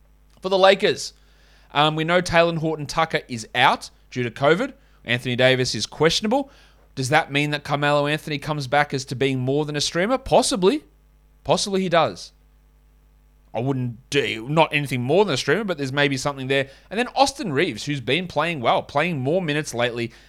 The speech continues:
than, um, uh, what's his name? Uh, Duke Ellington, more than Malik Monk. Twenty-five and twenty-eight minutes the last two games for Reevesy.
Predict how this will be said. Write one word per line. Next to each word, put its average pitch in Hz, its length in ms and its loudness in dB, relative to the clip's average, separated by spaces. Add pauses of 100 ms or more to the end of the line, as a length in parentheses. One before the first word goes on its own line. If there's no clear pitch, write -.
(120)
than, 139 560 4
um, 117 640 -2 (1040)
uh, 113 420 2
what's 120 140 -4
his 120 140 -6
name? 104 180 -8
Uh, 110 140 0
Duke 135 220 -2
Ellington, 208 420 4 (240)
more 127 260 0
than 127 140 -4
Malik 127 260 -2
Monk. 202 300 2 (140)
Twenty-five 156 460 2
and 143 100 -6
twenty-eight 147 320 2
minutes 147 200 -6
the 151 80 -6
last 143 240 0
two 147 100 -6
games 147 240 -2
for 147 100 -4
Reevesy. 175 420 -2